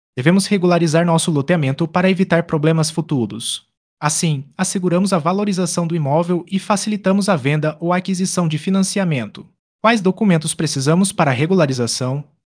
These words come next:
Precisamos de documentos como a matrícula do imóvel, plantas do loteamento, comprovante de pagamento de taxas e qualquer autorização da prefeitura.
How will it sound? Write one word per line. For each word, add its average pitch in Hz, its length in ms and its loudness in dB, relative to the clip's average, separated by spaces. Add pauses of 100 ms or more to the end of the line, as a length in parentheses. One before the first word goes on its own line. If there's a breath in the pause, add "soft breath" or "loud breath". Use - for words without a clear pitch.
(120)
Precisamos 156 500 2
de 185 100 0
documentos 175 540 0
como 185 200 0
a 170 40 4
matrícula 170 500 0
do 147 100 -2
imóvel, 151 640 0
plantas 185 380 2
do 175 80 0
loteamento, 151 720 0 (180)
comprovante 180 560 0
de 151 100 -2
pagamento 170 540 0
de 180 140 -2
taxas 135 520 0
e 175 80 -10
qualquer 180 400 0
autorização 175 640 0
da 165 120 0
prefeitura. 160 760 -2